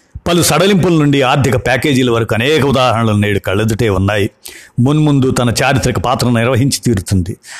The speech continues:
ఆర్థిక శాస్త్ర నియమాలు, law of economics ప్రకారం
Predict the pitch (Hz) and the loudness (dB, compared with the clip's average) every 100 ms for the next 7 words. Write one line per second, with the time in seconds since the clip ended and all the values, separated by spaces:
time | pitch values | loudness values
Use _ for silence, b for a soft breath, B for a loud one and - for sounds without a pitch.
0 | B - 147 131 120 101 127 117 110 110 | B -2 0 0 0 0 0 -2 -2 0
1 | 123 120 95 107 127 123 113 113 B B | 0 0 0 0 0 -2 -2 -6 B B
2 | B 110 101 123 139 - 135 107 135 131 | B -6 -2 0 0 0 -2 0 0 0